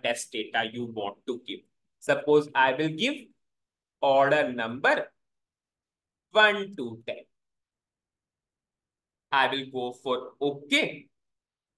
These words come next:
Now it's saved as a test data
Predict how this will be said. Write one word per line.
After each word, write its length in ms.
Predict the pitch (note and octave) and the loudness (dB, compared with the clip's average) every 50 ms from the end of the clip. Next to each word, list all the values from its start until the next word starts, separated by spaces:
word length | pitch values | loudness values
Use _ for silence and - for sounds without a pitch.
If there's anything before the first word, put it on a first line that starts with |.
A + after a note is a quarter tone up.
| _ _ _ _ _ _ _ _ - | _ _ _ _ _ _ _ _ -4
Now 360 | B2+ B2+ C3 C#3 C#3+ C#3 - | -2 0 0 0 0 -2 -6
it's 360 | - C3 - - - - - | -10 -10 -10 -10 -14 -12 -10
saved 420 | - D3+ C#3 C3+ C3 B2+ A#2 - - - _ _ - | -6 -2 0 0 0 -2 -4 -10 -18 -20 _ _ -4
as 240 | A2 G#2+ A2 - C3 | -4 -4 -4 -4 -6
a 160 | C3 B2+ - - - | -6 -6 -8 -6 -2
test 360 | D3 E3 E3 - - - E3+ D#3 | -2 -2 -2 -2 -6 -8 -8 -2
data 520 | D3 D3 D3 D3 C#3+ F3 F3 F#3 G3 G#3 | -2 -2 -2 0 2 2 2 2 2 -2